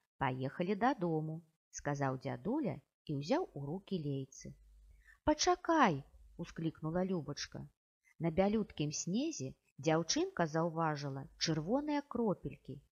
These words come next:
нібы маміны пацеркі. «Якое дзіва!»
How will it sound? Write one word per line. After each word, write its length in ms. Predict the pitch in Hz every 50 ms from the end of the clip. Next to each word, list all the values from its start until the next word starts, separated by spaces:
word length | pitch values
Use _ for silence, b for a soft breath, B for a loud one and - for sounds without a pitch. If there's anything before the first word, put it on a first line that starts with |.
| b b b b b b
нібы 300 | 208 226 262 226 240 285
маміны 460 | 269 269 277 269 262 254 269 262 294
пацеркі. 760 | 294 - - 226 180 143 139 - - 139 139 - - - 135 131 - _ _ _ _ _ _ _ _ -
«Якое 640 | 127 139 135 135 - _ - 311 370 403 381 339 330 311
дзіва!» 580 | 254 180 - 202 220 220 214 185 147 127 131